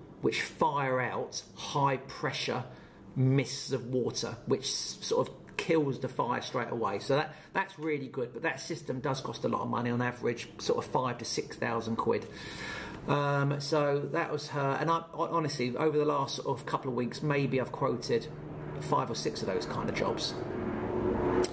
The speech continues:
So that's awesome. And there's one really, really, really good thing which, uh, I, I've been working on, and that is basically with a joint venture partner, we are going to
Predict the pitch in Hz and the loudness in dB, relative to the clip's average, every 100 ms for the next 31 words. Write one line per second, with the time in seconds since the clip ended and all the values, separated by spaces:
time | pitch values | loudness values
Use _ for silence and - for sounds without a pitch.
0 | - - - - - 151 - - - - | -4 -6 -6 -2 2 2 0 -10 -12 2
1 | 151 135 - 107 101 139 143 143 151 180 | 4 4 0 -4 -4 0 2 2 4 4
2 | 180 165 151 170 175 165 156 151 151 151 | 4 0 2 2 4 2 2 2 4 4
3 | 147 139 135 143 127 120 123 - - 90 | 4 0 0 0 0 0 -2 -2 -2 -4
4 | 98 - - - - - - 127 - - | -6 -12 -12 -12 -10 -6 2 2 2 -2
5 | - - 113 104 - 110 110 113 113 - | -2 -2 -2 -2 0 2 2 2 0 2
6 | 110 113 113 98 104 104 107 98 123 147 | 2 4 2 0 -2 0 0 0 2 0
7 | 147 - 107 - - - - - - - | 0 0 0 0 -6 -6 -10 -10 -10 -10
8 | - - - 156 147 - - 117 107 123 | -12 -2 2 2 0 -8 -8 -6 -4 -6
9 | - - - 135 127 131 143 131 127 120 | -10 -20 -4 -2 0 -2 -2 0 0 0
10 | - 143 131 - 131 123 - - - 127 | 2 2 0 -2 -4 -2 -2 -2 2 2
11 | 123 - 110 117 - 135 131 - 127 127 | 2 -2 -6 -6 0 2 2 2 2 2
12 | 120 - 131 120 120 113 - 127 117 113 | 2 2 2 2 0 -2 0 2 4 4